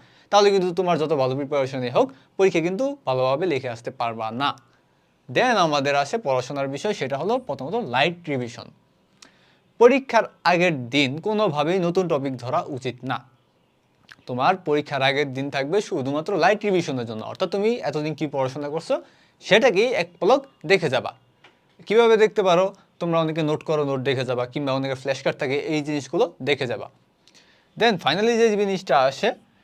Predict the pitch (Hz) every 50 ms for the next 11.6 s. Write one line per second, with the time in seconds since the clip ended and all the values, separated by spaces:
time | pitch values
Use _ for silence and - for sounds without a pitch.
0 | _ - - 135 - 131 127 131 156 214 269 - - _ _ _ _ - 202 214
1 | 220 202 196 165 135 113 107 113 - - - - _ - 151 147 160 165 160 160
2 | 165 170 - - 240 269 320 339 - _ _ _ _ _ _ _ _ _ _ _
3 | _ _ - 170 175 180 180 175 170 170 175 - 247 277 277 269 - 262 247 226
4 | 175 196 190 202 196 196 - 214 202 - 214 202 185 165 151 147 135 135 175 233
5 | 311 339 - _ _ _ _ _ - - 151 143 156 156 165 147 - 185 190 196
6 | 202 - 196 185 202 185 156 151 165 - - - 185 180 180 170 165 143 131 165
7 | 214 214 - 147 135 131 139 156 151 156 143 147 139 135 135 139 143 156 147 147
8 | 147 208 262 254 - 160 135 131 151 190 185 143 135 120 - - 127 120 127 135
9 | 131 113 - - _ _ _ _ _ - - _ _ _ _ 180 202 214 185 196
10 | 165 180 165 143 127 131 120 117 113 110 107 - _ - 143 139 135 131 131 127
11 | 131 131 127 123 117 - - 131 120 117 120